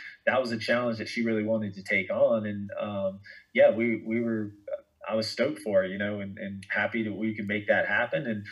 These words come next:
you know, Morgan, he wanted to, he wanted to stay with his college coach for another year. And, and he wanted to sort of, uh, yeah, yeah, I think he, he had a lot of desire not to sort of take the path that every single, you know, guy in the collegiate system was, was looking at. You know, he wanted, uh,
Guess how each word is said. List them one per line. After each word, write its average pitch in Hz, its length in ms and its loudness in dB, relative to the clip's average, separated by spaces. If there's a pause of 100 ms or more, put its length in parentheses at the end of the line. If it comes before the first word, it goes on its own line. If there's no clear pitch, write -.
(240)
you 120 100 0
know, 107 140 2
Morgan, 127 460 2
he 123 160 -2
wanted 120 340 -2
to, 110 400 6
he 120 120 -4
wanted 120 280 -2
to 110 80 -8
stay 117 280 0
with 110 180 -2
his 113 160 -2
college 117 400 6
coach 120 240 0
for 120 120 0
another 117 280 4
year. 143 420 2
And, 107 260 0
and 110 100 -6
he 120 140 0
wanted 113 380 0
to 110 60 -10
sort 113 260 -2
of, 107 240 0
uh, 101 380 6 (680)
yeah, - 140 -10 (300)
yeah, 202 180 8
I - 100 6
think 165 160 -2
he, 156 440 -2
he 156 380 -4 (100)
had 147 260 2
a 139 120 8
lot 147 180 10
of 135 60 0
desire 135 460 10
not 139 160 2
to 120 100 -8
sort 135 240 2
of 110 80 -8
take 139 320 -2
the 131 60 -2
path 131 400 0
that 123 100 2
every 135 260 4
single, 123 560 -4
you 117 140 -4
know, 117 200 4
guy 117 340 4
in 117 160 0
the 110 280 0
collegiate 113 380 -2
system 117 360 -8
was, 107 300 -6
was 110 200 -8
looking 113 240 0
at. 98 240 2
You 107 80 -4
know, 107 100 -2
he 107 140 -2
wanted, 113 320 0
uh, 107 240 8